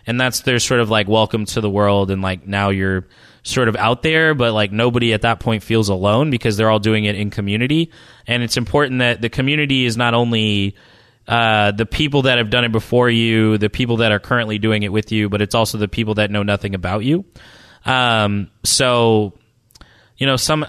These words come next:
and this is where it gets complex. Somehow you gotta figure out all these things. Uh, I'll start back at the beginning with,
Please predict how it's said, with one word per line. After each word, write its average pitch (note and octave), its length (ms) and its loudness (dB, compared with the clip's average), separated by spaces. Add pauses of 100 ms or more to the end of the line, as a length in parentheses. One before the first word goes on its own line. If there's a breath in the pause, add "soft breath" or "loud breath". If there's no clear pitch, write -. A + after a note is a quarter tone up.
and C3 160 0
this C#3+ 160 -2
is B2+ 100 2
where B2 100 2
it A2+ 60 0
gets G2+ 160 -2
complex. F#2+ 440 -6 (200 soft breath)
Somehow C#3+ 360 0
you C3+ 140 2
gotta B2+ 180 0
figure B2 300 0
out A#2+ 120 2
all A2 140 2
these A2 200 -2
things. A2 580 -2
Uh, G2 300 -4
I'll G#2 200 -2
start A#2+ 280 0
back A2+ 200 0
at A2 60 0
the G2+ 60 -4
beginning G#2 400 -2
with, G2 220 -4